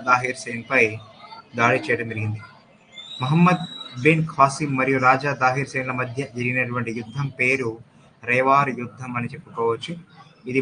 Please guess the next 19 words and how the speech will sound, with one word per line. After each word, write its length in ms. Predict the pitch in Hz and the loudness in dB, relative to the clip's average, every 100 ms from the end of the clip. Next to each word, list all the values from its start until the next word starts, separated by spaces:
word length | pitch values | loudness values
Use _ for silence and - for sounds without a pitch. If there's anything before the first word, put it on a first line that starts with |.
| 131 | 0
మనము 240 | 123 117 113 - - - _ - - - - 131 | -2 -4 -8 -18 -20 -20 _ -20 -16 -12 -8 -2
మధ్యయుగ 360 | 131 127 156 151 135 | -2 2 2 2 2
భారతదేశ 320 | 135 135 135 131 120 | 0 0 -2 -4 -4
చరిత్ర 280 | 123 - 120 - | -6 -6 -8 -2
ప్రారంభంలో 600 | 113 123 127 123 123 127 - | 0 2 -2 -4 -4 -6 -8
చెప్పుకుంటాం. 420 | - - 107 110 _ - - _ _ - | -14 -12 -12 -14 _ -20 -20 _ _ 0
అరబ్బులు 320 | 165 175 190 165 139 | 2 4 2 2 2
భారతదేశంలో 560 | 147 170 165 156 151 147 | 2 2 0 0 0 0
లభించే 280 | 127 143 139 135 | 0 -2 -6 -8
సుగంధ 260 | 131 143 139 | -8 -6 -4
ద్రవ్యాలను, 540 | 131 117 127 127 135 156 | -6 -4 -2 -2 -4 -10
సిల్క్ను 400 | - 127 127 139 139 - | -8 -8 -8 -10 -12 -12
ఏకైక 300 | 139 151 147 131 | -4 -2 -2 -8
భూమార్గమైనటువంటి 880 | 123 135 135 123 127 120 120 120 120 - | -6 -2 -2 -4 -6 -6 -4 -6 -8 -2
కాన్స్టాంటినోపుల్ 880 | 143 156 160 143 131 127 120 147 131 110 - - - - - - 539 554 - - _ _ _ _ - | -2 0 -2 -6 -6 -8 -6 0 0 -2 -12 -20 -20 -20 -20 -20 -20 -20 -20 -20 _ _ _ _ -2
ద్వారా 300 | 127 131 139 120 - - 135 | 2 4 4 2 0 -2 -2
ఐరోపా 260 | 143 151 131 | 0 0 0
దేశాలతో 320 | 123 123 127 123 | 0 -2 -2 -2
వర్తకం 280 | 117 123 | -4 -6